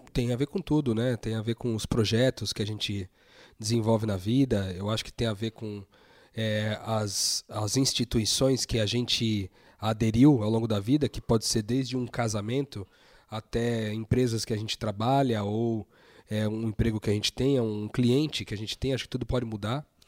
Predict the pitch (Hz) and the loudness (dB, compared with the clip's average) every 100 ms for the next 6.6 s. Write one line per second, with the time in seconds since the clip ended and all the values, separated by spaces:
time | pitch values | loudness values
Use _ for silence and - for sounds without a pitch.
0 | - - - - 131 120 139 - 131 127 | -20 -20 -10 2 4 8 6 6 4 6
1 | 123 113 110 127 - 131 123 110 98 - | 4 4 4 4 4 2 4 4 0 -6
2 | _ _ _ _ _ - 113 113 120 - | _ _ _ _ _ 0 2 4 4 4
3 | 113 143 160 117 117 120 123 120 110 110 | 6 6 6 2 0 2 4 4 2 0
4 | 113 113 - 117 147 120 110 107 117 120 | -2 -2 0 2 0 0 -2 -2 -2 -2
5 | 113 - - 120 - 110 104 113 110 117 | -4 -4 -2 -2 -2 -4 -4 -4 -4 -2
6 | 110 110 107 131 135 - | -2 -2 0 2 0 -4